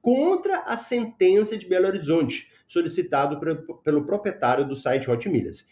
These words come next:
Então, entenda. Olha lá, olha a novela, né? A tan, o-, a,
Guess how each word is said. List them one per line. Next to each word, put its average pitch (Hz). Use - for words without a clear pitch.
Então, 226
entenda. 180
Olha 190
lá, 123
olha 156
a 214
novela, 117
né? 170
A 131
tan, 196
o-, 139
a, 151